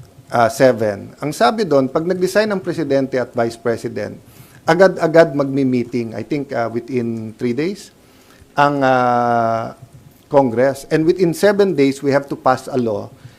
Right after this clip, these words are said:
na magkaroon ng election for not earlier than forty-five days, not later than sixty days. So, dun din nagsasabi ng hindi kaya ng comelec agad-agad, unconstitutional yon pag hindi nila kaya. Kasi nasa konstitusyon eh.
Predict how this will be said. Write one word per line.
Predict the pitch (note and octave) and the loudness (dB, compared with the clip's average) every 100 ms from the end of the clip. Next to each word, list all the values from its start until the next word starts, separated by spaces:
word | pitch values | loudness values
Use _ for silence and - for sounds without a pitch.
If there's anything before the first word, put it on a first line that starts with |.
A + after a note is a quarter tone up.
| - | -2
na | C#3+ | 2
magkaroon | E3+ E3 E3+ F3 | 2 4 4 4
ng | F3 | 2
election | E3+ D#3 D#3 C3 A#2+ A#2 C#3 D#3+ - - - | 2 0 0 0 2 0 -6 -14 -20 -20 -10
for | - D3+ D#3+ | 2 4 4
not | D3+ E3 - - D#3 | 6 4 2 -4 2
earlier | D#3+ D#3+ D#3 | 4 4 4
than | D#3 | 0
forty-five | C#3 C3+ C#3 C#3+ C3+ B2 | 2 0 2 0 0 2
days, | B2 A#2+ | -2 -2
not | D3 C#3 - | -2 -2 0
later | C3 B2+ | 0 0
than | C3+ C3 B2 | -2 -2 -4
sixty | B2 - A#2+ | -10 -6 -6
days. | A2 A2 G#2+ - - - - - - | -4 -8 -12 -20 -20 -20 -20 -20 -8
So, | - F3 | 2 6
dun | G3 G#3 | 6 4
din | F3+ G#3 | 4 4
nagsasabi | G3 F#3+ F#3 F3 D#3 D#3+ | 4 2 2 4 4 2
ng | D#3+ | 0
hindi | D3+ D3+ D#3 | 0 2 6
kaya | D#3 D3 | 6 6
ng | D3 D3 | 4 0
comelec | D3 C#3 C3+ C3+ | 2 2 2 0
agad-agad, | C3+ C#3 C#3 C3+ B2 A#2 A2 D3+ | 0 -2 -2 -6 -2 -2 0 -4
unconstitutional | E3+ F#3 E3+ E3+ E3 D#3 D3 C3+ | 0 -2 -2 -2 0 0 0 0
yon | C3 D3 A#2 | 0 -2 -2
pag | A#2+ | -4
hindi | B2+ C3 | -2 0
nila | B2+ B2 | 2 0
kaya. | A#2+ A2+ C#3 | 0 0 2
Kasi | C#3+ G#3 | 0 -2
nasa | G3 G3 | -2 0
konstitusyon | G3+ F#3+ F#3 F3 F#3+ F#3+ | -2 -2 -4 -2 -2 -2
eh. | B2 | -6